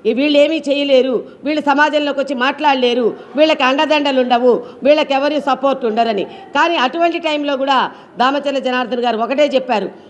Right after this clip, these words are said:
"బ్రాహ్మణుల ఆస్తులు కబ్జా అయినవన్నీ లిస్టులు రాసి పెట్టండి అమ్మా, వాళ్ళకి రేపు మనం వచ్చాక న్యాయం చేద్దాము. ఎవరెవరి ఆస్తులు కబ్జా చేశారో వాళ్ళ లిస్టు తయారు చేసి రేపు వాళ్ళకి న్యాయం చేద్దామని."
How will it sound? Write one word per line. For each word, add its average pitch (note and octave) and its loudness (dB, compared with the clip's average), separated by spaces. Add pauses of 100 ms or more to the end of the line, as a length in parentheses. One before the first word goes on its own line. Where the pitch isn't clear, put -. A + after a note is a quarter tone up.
(140)
"బ్రాహ్మణుల D4 2
ఆస్తులు C#4 0
కబ్జా C4+ 0
అయినవన్నీ C4 0
లిస్టులు B3+ -6
రాసి A#3 -2
పెట్టండి A3 -6
అమ్మా, G#3 -6 (320)
వాళ్ళకి C#4+ 2
రేపు C4+ -2
మనం B3+ -4
వచ్చాక C4 -6
న్యాయం B3+ -2
చేద్దాము. A3+ -4 (300)
ఎవరెవరి D4+ 4
ఆస్తులు C#4 0
కబ్జా C4 0
చేశారో A#3 0 (300)
వాళ్ళ C4+ 0
లిస్టు C4+ -4
తయారు C4 -2
చేసి C4 -2
రేపు A#3 0
వాళ్ళకి A3 -2
న్యాయం B3 0
చేద్దామని." G#3+ -4